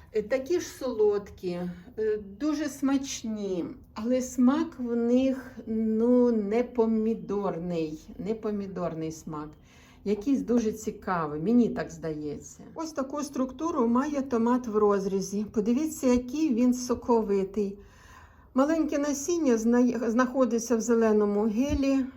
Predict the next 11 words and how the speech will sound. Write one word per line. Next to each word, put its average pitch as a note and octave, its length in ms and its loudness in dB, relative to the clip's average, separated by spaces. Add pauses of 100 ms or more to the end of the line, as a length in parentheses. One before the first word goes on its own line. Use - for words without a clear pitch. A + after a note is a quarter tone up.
(180)
томат A3 380 2
солодкий, B3 920 0
зовсім A#3+ 540 0
без G#3+ 220 -2
кислоти. G#3+ 800 -2 (500)
І C4 60 2
що D#4+ 200 0
мені D4 240 -2
подобається, A3 1000 2
що B3+ 200 0
навіть C#4 420 0